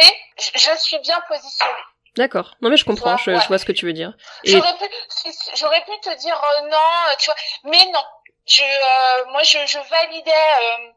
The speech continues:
Speaker 1: je validais, euh, cette dénomination.
Speaker 2: Et
Speaker 1: Que du coup, je
Speaker 2: euh,
Speaker 1: pouvais, à, que je pouvais, du coup, porter et assumer, euh, assumer, euh, et j'avais,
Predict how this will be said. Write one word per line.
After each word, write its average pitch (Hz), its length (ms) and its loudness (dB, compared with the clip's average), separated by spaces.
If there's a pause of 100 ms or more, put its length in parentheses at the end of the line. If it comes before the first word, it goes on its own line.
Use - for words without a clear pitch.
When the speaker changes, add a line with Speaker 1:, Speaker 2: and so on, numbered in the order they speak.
(440)
Speaker 1:
je 262 160 2
validais, 320 680 0
euh, 220 960 0 (400)
cette - 480 -4
dénomination. 302 760 -2 (180)
Speaker 2:
Et 214 60 -2
Speaker 1:
Que 196 40 6
du 196 60 6
coup, 185 260 4
je 170 120 2
Speaker 2:
euh, 170 80 -4
Speaker 1:
pouvais, - 140 -4
à, 269 500 2
que 302 100 -4
je 302 100 -2
pouvais, 302 360 -2
du 294 120 -10
coup, - 220 -8
porter - 320 -4
et 254 440 -2
assumer, 269 380 -4
euh, 254 840 -2
assumer, 254 400 -10
euh, 220 1500 -2
et 359 80 0
j'avais, 311 500 4